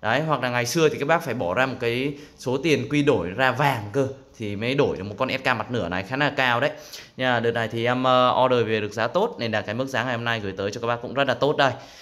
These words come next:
Đấy, em sẽ cầm một chiếc lên và sẽ review, ờ, qua cho các bác về cái chiếc này.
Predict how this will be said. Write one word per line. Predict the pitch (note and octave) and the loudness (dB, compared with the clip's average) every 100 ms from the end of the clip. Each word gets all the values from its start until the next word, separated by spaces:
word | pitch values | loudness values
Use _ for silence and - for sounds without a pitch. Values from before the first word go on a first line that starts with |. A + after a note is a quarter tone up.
| - - | -16 0
Đấy, | A2+ | 2
em | C3+ | 2
sẽ | C#3+ | 2
cầm | C3+ A#2+ | 4 4
một | A2+ A2+ | 2 2
chiếc | E3 D3+ | 2 2
lên | C#3 B2+ | 0 2
và | A#2 | 0
sẽ | A2 - D3 | 0 2 2
review, | C#3 B2 B2 C3+ C3+ | 2 0 0 0 4
ờ, | B2+ B2 B2 B2 | 4 4 2 0
qua | C3+ B2 | 0 0
cho | B2 | 0
các | |
bác | C3+ D#3 B2+ | 0 0 0
về | |
cái | A#2 | -6
chiếc | A#2+ D3+ | -4 0
này. | C#3+ | 0